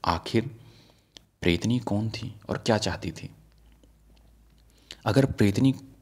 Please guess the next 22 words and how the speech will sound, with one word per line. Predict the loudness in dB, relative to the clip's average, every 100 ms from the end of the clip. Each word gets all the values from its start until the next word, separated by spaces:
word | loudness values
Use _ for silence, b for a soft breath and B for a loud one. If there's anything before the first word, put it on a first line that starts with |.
| -2
पूरी | 4 4
तरह | 4 4 2
से | 0
कुसुम | -2 -2 0 0
के | 0
शरीर | -2 -2 -2
का | -2
इस्तेमाल | -4 -4 -4 -4
कर | -2 -2
रही | -2 -4 -8
थी, | -12 -16 b b b b _ _
तो | -12
कुसुम | -8 -6 0 0
इस | 2 0 0
वक्त | -2 -2
कहाँ | -4 -6
थी | -10 -14 -16 _
और | -12 -4
किस | -4 -2
हाल | -4 -4
में | -6
थी? | -8